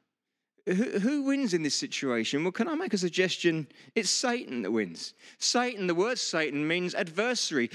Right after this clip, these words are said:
He is the enemy of your soul. He's the enemy of your life. He wants to come and rob you. He wants to come and destroy all the hopes in your life. And he wins here. But you know, for me, I want to be back living at one with God. I want to be in that place of peace and protection.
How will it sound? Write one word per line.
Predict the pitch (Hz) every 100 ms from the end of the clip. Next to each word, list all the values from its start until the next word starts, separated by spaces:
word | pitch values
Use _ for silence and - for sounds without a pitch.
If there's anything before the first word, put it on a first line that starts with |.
| 262
He | 220 262
is | 170
the | 185 180
enemy | 226 233 208 196
of | 175
your | 196
soul. | - 233 247 196
He's | 202
the | 156 170 196
enemy | 214 214 190
of | 160
your | 175
life. | 180 233 185 294 262
He | 208
wants | 208 214
to | 190
come | - - 214 208
and | 180 160
rob | 190 254 196
you. | 175 117 110 277
He | 208
wants | 214 190
to | 190
come | 190 190
and | 185
destroy | 185 - - 170 233 220 247 254
all | 196 240
the | 196
hopes | - 226 226 156
in | 196
your | 175 165
life. | 170 165 135 226 175
And | 170
he | 156 226 240
wins | 208 247 247 208
here. | 170 131 92 208 -
But | - 220
you |
know, | 233 330
for | 294 220
me, | 175 196 240 - - _ _ _ _ -
I | 214 359
want | 233 160
to | -
be | 147
back | 147 135
living | 156 160 165
at | 170
one | - 233
with | 220 151
God. | 120 87 85 - - -
I | 240
want | 254 196
to | 175
be | 175
in | 165
that | 156
place | 160 165 165
of | 165
peace | - 226 214 - 160
and | 160
protection. | 170 - 233 - - 147